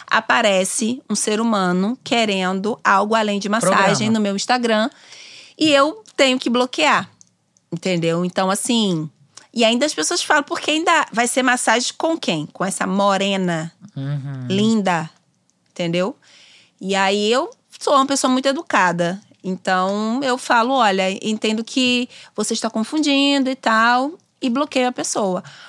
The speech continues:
Speaker 1: Mas é isso, o meu corpo, ele continua sendo visto até hoje como um corpo objeto de prazer.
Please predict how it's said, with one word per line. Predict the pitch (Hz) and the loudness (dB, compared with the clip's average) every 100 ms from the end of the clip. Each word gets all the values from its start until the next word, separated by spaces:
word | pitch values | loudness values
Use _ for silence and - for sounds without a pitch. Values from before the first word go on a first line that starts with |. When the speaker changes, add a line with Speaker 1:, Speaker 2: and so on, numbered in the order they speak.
| - - | -12 -2
Speaker 1:
Mas | 247 254 | 0 0
é | 302 | 0
isso, | 359 277 254 - 185 | 2 2 0 -4 -6
o | - | 0
meu | 226 262 | 0 0
corpo, | 269 262 311 - - 180 170 _ _ _ | 0 2 2 -2 -6 -6 -6 _ _ _
ele | 214 226 233 | -2 -2 -2
continua | 277 277 - 311 277 285 | -2 -2 -2 0 2 0
sendo | - 285 240 262 220 190 - _ - - - | -2 0 0 0 0 -4 -6 _ -20 -20 -10
visto | 208 247 269 - - 190 | -4 -2 -2 -4 -4 -4
até | 214 254 | -2 0
hoje | 240 214 226 226 247 | 0 0 0 -4 -8
como | - 247 226 226 269 359 - | -4 0 0 0 0 -4 -8
um | - 240 247 | -4 -2 -4
corpo | 277 247 214 226 - - 285 359 - _ - | -4 -2 -2 -4 -8 -6 -4 -6 -12 _ -6
objeto | 254 233 233 208 208 294 381 _ _ - | -4 -2 0 0 -2 -6 -12 _ _ -12
de | 233 | -4
prazer. | 339 349 240 | -2 0 0